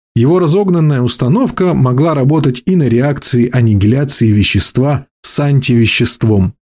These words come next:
На Л пять о мятежном плане впервые узнают из передачи, отправленной Дедалом после отбытия системы Сциллы и Харибды. Они уже месяц как будут в пути, когда сообщение попадёт на Землю.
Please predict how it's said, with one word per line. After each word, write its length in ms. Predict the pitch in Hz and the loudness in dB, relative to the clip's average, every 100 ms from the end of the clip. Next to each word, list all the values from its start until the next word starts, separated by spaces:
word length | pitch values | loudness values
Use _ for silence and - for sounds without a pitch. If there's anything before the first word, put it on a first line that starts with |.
| _ _ _ _ _ _ _ _ _ _ - | _ _ _ _ _ _ _ _ _ _ -4
На 180 | 123 - | -2 -2
Л 280 | 165 165 139 | 0 0 0
пять 380 | 185 190 - | 0 -2 -2
о 60 | 143 | 0
мятежном 580 | 139 135 170 151 143 135 | 2 2 2 2 2 0
плане 320 | 151 180 180 | 0 2 0
впервые 480 | 135 143 143 165 160 | 0 0 2 2 2
узнают 540 | 147 127 143 160 143 | 2 2 2 0 -2
из 180 | - 135 | -2 -4
передачи, 560 | - 127 127 160 151 139 | 0 0 2 0 0 -2
отправленной 720 | 127 - 143 147 135 135 135 | -4 -4 -2 0 2 2 2
Дедалом 600 | 113 113 120 143 135 131 | 2 2 0 0 0 0
после 340 | 131 120 123 | 0 0 0
отбытия 460 | 117 117 123 120 120 | 2 2 0 0 0
системы 580 | 113 127 117 - 135 120 | 0 -2 -2 -2 0 0
Сциллы 460 | - - 123 123 | -2 -2 0 2
и 40 | 117 | 0
Харибды. 600 | - 131 123 101 113 123 _ _ _ _ _ _ _ - | 0 0 0 0 -4 -8 _ _ _ _ _ _ _ -4
Они 240 | 123 165 | 0 2
уже 260 | 185 160 175 | 2 2 2
месяц 400 | 196 196 165 - | 0 0 -2 -2
как 180 | 160 151 | 0 2
будут 320 | 151 156 143 | 2 0 -2
в 120 | - | -4
пути, 400 | 160 147 175 98 | -4 -2 0 -2
когда 340 | - 113 120 | -2 -2 0
сообщение 600 | 113 113 101 - 143 131 120 | 0 -2 -2 -2 0 0 -2
попадёт 420 | - 107 107 104 | -2 0 0 0
на 140 | 117 | 0
Землю. 400 | 107 107 92 92 | 0 2 2 -2